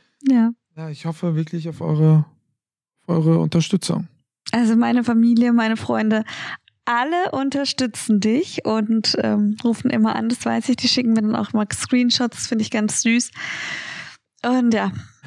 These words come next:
Speaker 2: Ja,
Speaker 1: wir
Speaker 2: also
Speaker 1: fiebern
Speaker 2: wirklich, ich
Speaker 1: alle
Speaker 2: hab
Speaker 1: mit.
Speaker 2: von so vielen Leuten, äh, hab ich Unterstützung bekommen, ne? Viele Leute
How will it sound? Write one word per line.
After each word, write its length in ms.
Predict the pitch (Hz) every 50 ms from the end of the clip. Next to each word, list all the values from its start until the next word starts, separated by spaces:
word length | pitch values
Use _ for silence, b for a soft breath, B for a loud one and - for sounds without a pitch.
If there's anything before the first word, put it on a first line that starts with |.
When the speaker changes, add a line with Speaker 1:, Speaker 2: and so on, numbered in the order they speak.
| - - -
Speaker 2:
Ja, 320 | - - - - - - -
Speaker 1:
wir 180 | 254 254 240
Speaker 2:
also 140 | 226 151 151
Speaker 1:
fiebern 200 | 151 160 156 151
Speaker 2:
wirklich, 40 | 147
ich 60 | 139
Speaker 1:
alle 120 | - 151 151
Speaker 2:
hab 80 | 220
Speaker 1:
mit. 200 | 214 220 - 160
Speaker 2:
von 160 | - 160 160
so 200 | 151 147 175 185
vielen 480 | 170 - - - 170 170 175 170 165 156
Leuten, 540 | 151 151 156 160 156 - - 151 147 147 143 B B B B B B B B B B B _ _ -
äh, 320 | - 160 151 156 156 147 147 - 156 160 160 151 143
hab 120 | 147 -
ich 100 | 160 143
Unterstützung 520 | 160 151 - 165 151 - - 147 - 170 160
bekommen, 340 | 156 156 - 160 160 160 165
ne? 160 | 180 196 175
Viele 220 | - - 175 175
Leute 360 | 170 170 170 160 - 175 160